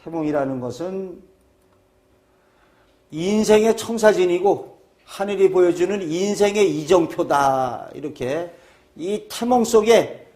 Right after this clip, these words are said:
그 사람의 한평생의 일생의 길이 아주 압축적으로 요약되어 있습니다.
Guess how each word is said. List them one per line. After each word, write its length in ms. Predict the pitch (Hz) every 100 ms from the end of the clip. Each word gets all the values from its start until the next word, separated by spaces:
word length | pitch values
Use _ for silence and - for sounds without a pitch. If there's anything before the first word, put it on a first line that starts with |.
| _
그 240 | - 185 180
사람의 1000 | 185 185 180 170 175 190 196 185 190 - _
한평생의 920 | - 190 180 185 180 165 165 165 175 147
일생의 460 | 165 165 175 147
길이 500 | 139 156 180 143 - _ _ _ -
아주 300 | - 226 220 175
압축적으로 680 | 175 214 208 202 185 190
요약되어 360 | 165 156 156 139
있습니다. 460 | 120 - 113 120